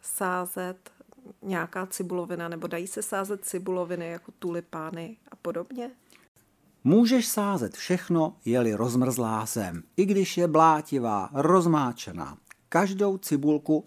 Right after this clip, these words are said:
Speaker 2: na jaře kvetoucí můžeš dostat do země od listopadu až třeba do března. A to platí třeba i o česneku. Lidi často spěchají, myslí si, že česnek honem, honem, honem, rychle do země,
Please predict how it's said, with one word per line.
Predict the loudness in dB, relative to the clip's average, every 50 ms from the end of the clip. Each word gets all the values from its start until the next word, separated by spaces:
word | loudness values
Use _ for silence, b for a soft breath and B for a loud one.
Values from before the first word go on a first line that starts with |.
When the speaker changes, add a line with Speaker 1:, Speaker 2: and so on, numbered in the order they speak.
| -4
Speaker 2:
na | -2 0 2 2 2 4
jaře | 2 2 2 2 0 -2 -2
kvetoucí | 0 0 0 2 4 4 4 4 4 2 -2 -6 -8 -8 -8 -12 -12 -14 -20 _ _ -6
můžeš | 0 2 4 4 4 2 2 0 0 0 2
dostat | 0 -2 -2 -4 -4 -4 -4 -2
do | 0 0 2
země | 4 4 4 4 4 4 2 2 0 -4 B B B B B B B B B B B B
od | 4 4 6 6
listopadu | 4 2 2 0 -4 -4 -4 -2 0 2 2 2 4 4 2 2 2 0 -6 _ 0
až | 0 0 0 0 -8 -14 -14
třeba | -12 -8 -8 -4 -2 0
do | 0 2
března. | 0 2 2 2 2 4 4 2 2 0 -4 _ _ _ _ -12
A | -10
to | -6 -6 -4
platí | -4 -4 -6 -6 -8
třeba | -4 -4 -4 -2 -2
i | -2 -2
o | -2 -4
česneku. | -4 -6 -8 -4 -2 -2 -2 -2 -4 -8
Lidi | -4 -2 -2 -2
často | -2 -4 -6 -6 -4 -6
spěchají, | -6 -4 0 0 0 0 2 2 4 4 6 6
myslí | 6 4 4 2 0 0
si, | 0 -2
že | -2 -2 -2
česnek | -2 -2 -2 2 0 0
honem, | 2 2 2 4 4 4
honem, | 4 4 4 4 4
honem, | 4 4 4 6 6
rychle | 4 4 4 4 2 0 B B B B
do | -2 0 4
země, | 6 6 8 8 8 8 6 4